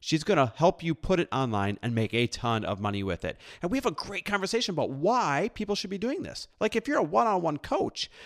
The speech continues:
and you're good at improving lives, why wouldn't you bring that online and help that many more lives?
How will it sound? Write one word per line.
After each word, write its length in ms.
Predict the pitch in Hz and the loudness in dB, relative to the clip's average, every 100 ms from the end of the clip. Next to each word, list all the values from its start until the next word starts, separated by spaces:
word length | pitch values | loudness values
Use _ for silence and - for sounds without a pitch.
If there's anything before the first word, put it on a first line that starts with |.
| - | -6
and 140 | - 202 | -2 0
you're 120 | 240 | 0
good 280 | 123 226 233 | 6 8 8
at 140 | 147 | 6
improving 440 | 143 - 233 160 | 2 0 0 0
lives, 460 | 131 226 180 98 - - - | 2 0 -2 -4 -10 -14 -18
why 400 | - 147 214 240 | -10 -6 -2 0
wouldn't 580 | 196 160 214 233 175 - | -2 0 0 2 -2 -4
you 100 | 202 | -4
bring 280 | 147 170 147 | -2 -2 0
that 160 | 135 | 0
online 420 | 120 117 185 151 117 | 0 -2 -2 -2 -2
and 100 | 113 | -2
help 300 | 123 - 104 | -2 -4 -4
that 220 | 131 - | -2 -2
many 160 | 123 | -4
more 240 | 110 95 78 | -2 -2 -2
lives? 400 | 95 64 - | -4 -6 -10